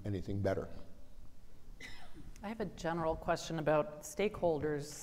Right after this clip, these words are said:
Speaker 2: Obviously, there's so many stakeholders in this, and how do you incentivize them, and what are the barriers to getting community involved, and who, who pays for it, and, or does it have to be a passion that drives the cycle?
Speaker 1: Well, it's never just one thing.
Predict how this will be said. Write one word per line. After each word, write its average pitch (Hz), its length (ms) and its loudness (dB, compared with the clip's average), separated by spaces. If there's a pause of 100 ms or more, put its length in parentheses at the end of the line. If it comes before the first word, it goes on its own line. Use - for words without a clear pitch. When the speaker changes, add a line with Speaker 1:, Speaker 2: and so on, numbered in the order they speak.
(120)
Speaker 2:
Obviously, 165 360 4
there's 156 140 4
so 180 120 4
many 170 120 4
stakeholders 165 600 4
in 147 100 2
this, 147 180 0
and 156 100 -4
how 180 120 -2
do 196 80 -2
you 190 100 2
incentivize 151 1000 -4
them, 139 180 -6
and 135 140 -4
what 151 100 0
are 151 80 0
the 143 80 -4
barriers 139 680 -4
to 143 120 -12
getting 135 460 -6 (220)
community 139 600 -4 (480)
involved, 151 560 0
and 147 160 -8
who, 196 120 -2 (200)
who 220 80 0
pays 214 300 2
for 180 320 4
it, 160 80 0
and, 151 140 -2 (680)
or 160 80 4
does 165 140 2
it 151 60 -6
have 170 180 2
to 170 60 -8
be 156 120 0
a 147 60 2 (180)
passion 160 460 -2
that 139 260 -6
drives 139 420 -4
the - 120 -8
cycle? - 520 -10 (1080)
Speaker 1:
Well, 120 480 8
it's 120 200 -2
never 123 320 4
just 104 280 2
one 98 160 -2
thing. - 200 -6